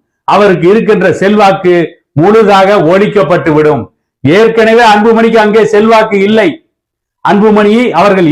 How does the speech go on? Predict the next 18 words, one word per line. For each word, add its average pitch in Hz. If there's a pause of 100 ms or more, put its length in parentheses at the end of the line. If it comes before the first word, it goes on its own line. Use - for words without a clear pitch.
எடுப்பார் 220
கைப்பிள்ளையாகத்தான் 208 (340)
பயன்படுத்தி 214
கொண்டு 202
இருக்கிறார்கள். 196 (500)
தேசிய 220 (140)
ஜனநாயக 208
கூட்டணியில் 214 (380)
இன்று 214
வரை 214 (160)
முதலமைச்சர் 226
வேட்பாளர் 220 (120)
யார் 233
என்றே 220 (560)
பாரதிய 233 (100)
ஜனதா 240
கட்சி 262
அறிவிக்கவில்லை. 208